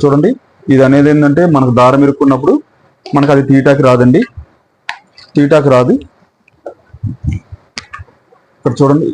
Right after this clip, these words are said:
ఇక్కడ ఒక హోల్ కనిపిస్తుందా మీకు? ఇక్కడ, ఇక్కడ ఒక హోల్ పెట్టుకొని ఇదిగోండి ఈ సపోర్ట్లో ఇలా. ఇప్పుడు చూడండి, ఇప్పుడు తిరిగిద్ది మిషన్, లోపల తిరగదు కదా. ఇదిగోండి, ఇలా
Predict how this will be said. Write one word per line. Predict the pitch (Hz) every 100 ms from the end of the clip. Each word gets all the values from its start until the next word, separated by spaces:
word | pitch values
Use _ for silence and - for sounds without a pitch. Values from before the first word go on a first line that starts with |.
| 143
ఇక్కడ | 139 135
ఒక | 123
హోల్ | 131 143 143
కనిపిస్తుందా | 143 143 147 147 143
మీకు? | 143 143
ఇక్కడ, | 170 226 - _ - -
ఇక్కడ | 135 135
ఒక | 123
హోల్ | 127 139 143
పెట్టుకొని | 135 135 143 214 - _ _ 131
ఇదిగోండి | 131 139 143
ఈ | 131 135
సపోర్ట్లో | 120 131 131 143 151 -
ఇలా. | 120 123 - _ _ _ _ _ _ 143
ఇప్పుడు | 135 127 143
చూడండి, | 147 160 151
ఇప్పుడు | - 147
తిరిగిద్ది | 135 147 147
మిషన్, | 139 135 123
లోపల | 131 147 143 147
తిరగదు | 143 143 147 151
కదా. | 226 - _ _ _ _
ఇదిగోండి, | 120 110 107 113 - 131
ఇలా | 135